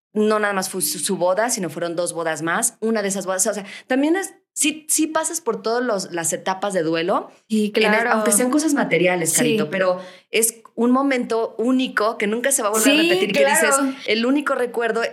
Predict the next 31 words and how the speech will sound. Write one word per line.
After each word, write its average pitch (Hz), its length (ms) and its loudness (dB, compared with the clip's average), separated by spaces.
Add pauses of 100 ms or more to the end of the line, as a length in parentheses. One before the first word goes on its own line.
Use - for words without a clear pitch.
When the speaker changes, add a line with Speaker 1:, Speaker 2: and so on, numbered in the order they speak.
(160)
Speaker 1:
está 196 340 -2
este", 220 260 -2
y 190 80 0
aparte 185 320 -2
los 208 180 -4
videos 185 380 -2
también. 190 320 -4
O - 20 -4
sea, 220 120 0
no 254 100 -2
tenía 277 180 -2
absolutamente 202 600 -4
nada. 165 260 -2
Tenía 190 220 -6
como 233 160 -4
unas 214 300 -6 (260)
siete 220 340 0
fotos 165 640 -6
que 160 100 -4
rescató. 147 600 -4 (480)
Entonces, 262 800 0 (500)
la 214 160 4
historia 254 560 2
de 214 80 2
este 247 180 0
trash 226 280 0
de 196 140 0
dress 170 440 0
es 196 200 0
que 214 140 0
dijo, 214 420 -2